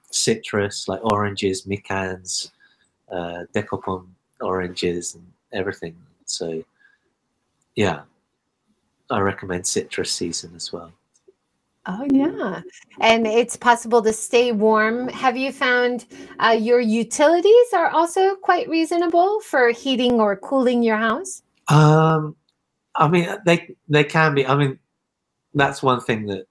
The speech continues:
Speaker 1: yeah, it, <laughs> yeah, we're kind of, uh, because we've got, like, a little kid, we could probably be a little bit more <laughs> sustainable on that front. We can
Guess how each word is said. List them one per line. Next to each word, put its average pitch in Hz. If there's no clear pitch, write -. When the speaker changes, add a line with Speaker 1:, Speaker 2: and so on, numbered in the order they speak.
Speaker 1:
yeah, 95
it, 107
<laughs> -
yeah, 143
we're 131
kind 131
of, 113
uh, 107
because 117
we've 110
got, 107
like, 98
a 92
little 95
kid, 95
we 95
could -
probably 92
be 110
a 104
little 113
bit 104
more 98
<laughs> -
sustainable 127
on 107
that 107
front. 92
We 92
can 104